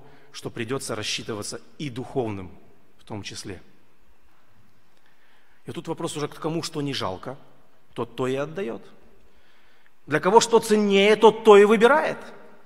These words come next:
Интересно, как-то сказал Давид, это известные его псал-, слова, сто восемнадцатый Псалом, девятый стих:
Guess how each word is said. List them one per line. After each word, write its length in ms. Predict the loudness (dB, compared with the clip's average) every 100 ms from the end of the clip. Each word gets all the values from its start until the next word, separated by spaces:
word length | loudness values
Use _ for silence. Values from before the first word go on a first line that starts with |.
| -20 -20 -20 -20 -20 -20 -20 -20 -20 -20 -20 -20 -16
Интересно, 440 | -8 -4 -4 -4
как-то 240 | -6 -8 -10
сказал 420 | -6 0 0 -2 -16 -18 -8
Давид, 420 | -6 -4 -6 -10 -20 -20 -20 -20 -20 -20 -16
это 160 | -8
известные 360 | -4 -4 -4 -6
его 120 | -6
псал-, 320 | -8 -8 -10
слова, 720 | -10 -12 -6 -2 0 -2 -8 -20 -20 -20 -20 -20 -20 -20 -16
сто 220 | -12 -8
восемнадцатый 600 | -6 -4 -4 -4 -6 -10
Псалом, 360 | -6 -4 -4 -2
девятый 300 | -4 -4 -10
стих: 340 | -10 -12